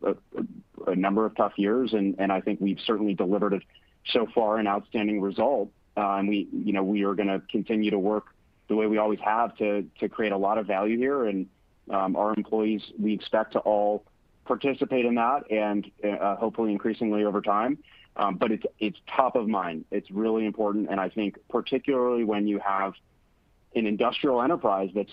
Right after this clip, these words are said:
so reliant on your, on your human capital, you need to treat them like owners. You need to treat them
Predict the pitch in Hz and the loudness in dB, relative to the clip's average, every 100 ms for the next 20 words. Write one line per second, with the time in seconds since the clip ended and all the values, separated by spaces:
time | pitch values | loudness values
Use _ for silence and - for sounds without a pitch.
0 | - 117 117 120 113 117 104 82 - - | -4 -2 0 0 0 0 -2 -4 -8 -4
1 | 107 104 98 98 98 - 104 107 101 92 | -2 0 0 0 -2 -2 -2 0 -2 -4
2 | - 113 117 117 120 135 101 87 87 _ | -2 0 0 0 0 0 0 -2 -4 _
3 | _ _ - 107 110 120 107 117 - 127 | _ _ -4 0 2 0 0 -2 0 0
4 | 123 123 117 120 135 98 78 98 92 - | 2 2 2 2 0 -2 -2 -2 -2 -4
5 | 110 101 104 98 92 | -4 -2 0 0 -2